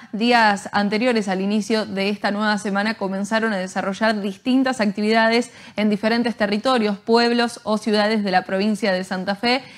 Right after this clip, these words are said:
Y en la mañana de hoy fue el turno de la ciudad, fue el turno de la ciudad de Venado Tuerto, que en este caso dispusieron un operativo multiagencial donde intervinieron, además del Cudayo, otras organizaciones,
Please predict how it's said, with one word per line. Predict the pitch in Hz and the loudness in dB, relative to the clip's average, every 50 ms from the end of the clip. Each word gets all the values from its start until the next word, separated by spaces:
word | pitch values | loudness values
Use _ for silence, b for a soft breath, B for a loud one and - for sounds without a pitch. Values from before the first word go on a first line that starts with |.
| B B - | B B 0
Y | 240 233 | 0 2
en | 233 | 4
la | 240 240 | 4 2
mañana | 247 254 269 285 294 285 277 | 2 2 2 2 2 2 2
de | 277 277 | 4 4
hoy | 285 302 294 | 2 2 0
fue | - - 233 | 0 0 0
el | 240 233 | 0 0
turno | - 233 226 233 240 233 | 0 0 0 0 0 0
de | 214 185 | 0 0
la | 180 185 | -2 -2
ciudad, | 185 - 196 208 214 220 214 240 - - _ _ _ - - 196 - | -2 0 2 2 2 2 0 -4 -8 -12 _ _ _ -16 -16 -8 -2
fue | - 220 | 0 2
el | 226 240 220 | 2 2 0
turno | - 285 277 269 269 269 269 277 - | 0 0 0 2 2 2 2 2 0
de | 220 202 214 | -2 -2 -2
la | 220 220 202 | 0 -2 -2
ciudad | - 208 202 214 220 | -2 0 0 0 0
de | 214 202 208 190 | 0 -2 -2 -2
Venado | 180 185 202 214 208 202 190 | -2 -2 0 0 0 0 0
Tuerto, | 196 247 254 262 247 233 220 - 247 254 254 B B B B B | 0 2 4 4 4 2 2 2 0 0 0 B B B B B
que | - 226 | -2 0
en | 226 | 0
este | 294 330 - 311 | 0 0 -2 0
caso | 254 311 320 302 - 339 349 285 | 0 0 0 0 0 -2 -2 -2
dispusieron | - 208 202 214 196 - 214 208 202 - 247 240 254 262 262 269 269 B B B | -2 -2 -4 -4 -4 -4 -6 -4 0 2 2 4 4 4 2 0 -2 B B B
un | - 233 247 254 | 0 4 4 4
operativo | 254 208 226 208 208 202 247 247 247 233 | 4 4 2 2 2 2 2 2 2 4
multiagencial | 220 220 233 240 254 247 233 233 208 202 196 - 202 196 208 190 - 277 294 320 320 269 | 4 4 4 4 2 2 2 2 0 0 0 -2 -4 -4 -4 -2 0 0 0 2 2 2
donde | 220 196 185 180 185 185 | 0 0 0 0 -2 -2
intervinieron, | 185 190 196 185 208 208 208 208 214 220 247 269 269 277 277 277 277 B B B B _ | -2 -2 0 0 0 0 2 0 0 2 2 2 2 2 2 0 -2 B B B B _
además | - 208 202 214 233 302 349 311 | 0 0 2 4 2 2 2 2
del | 269 240 214 208 | 2 0 0 0
Cudayo, | - 214 220 233 240 240 240 240 247 247 B B B _ | 0 2 2 4 4 4 4 2 0 0 B B B _
otras | - 240 226 226 233 208 - | -2 -2 0 0 -2 -2 -2
organizaciones, | 214 196 190 190 190 196 185 190 196 - 247 247 240 220 208 214 202 | -4 -2 -2 -2 -2 -2 -2 -4 -2 0 0 2 2 2 0 -2 -4